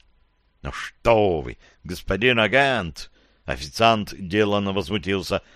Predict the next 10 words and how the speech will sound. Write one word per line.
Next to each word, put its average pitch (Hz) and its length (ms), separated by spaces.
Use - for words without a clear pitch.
"У 78 140
нас 101 400
приличное 98 800
семейное 98 640
заведение". 92 920
"На, 104 520
ну 123 200
да". 104 340
Савковский 113 760
ухмыльнулся 143 800